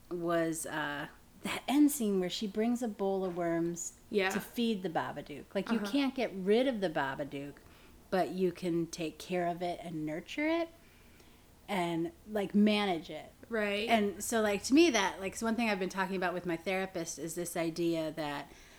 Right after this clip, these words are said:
Speaker 1: you, you have shitty, horrible things that happen in your life that you can't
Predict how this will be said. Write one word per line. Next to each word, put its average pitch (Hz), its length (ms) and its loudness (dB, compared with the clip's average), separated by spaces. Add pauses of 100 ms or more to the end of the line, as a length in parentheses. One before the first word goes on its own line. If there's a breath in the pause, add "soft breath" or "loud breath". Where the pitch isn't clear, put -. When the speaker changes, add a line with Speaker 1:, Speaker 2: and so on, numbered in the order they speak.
(200 loud breath)
Speaker 1:
you, 160 720 -2
you 202 100 -6
have 202 220 -2
shitty, 233 340 0
horrible 202 300 2
things 196 320 -4
that 190 100 -2
happen 175 280 -4
in 160 120 0
your 151 100 -2
life 143 280 -6
that 139 140 -6
you 165 120 -6
can't 185 580 -2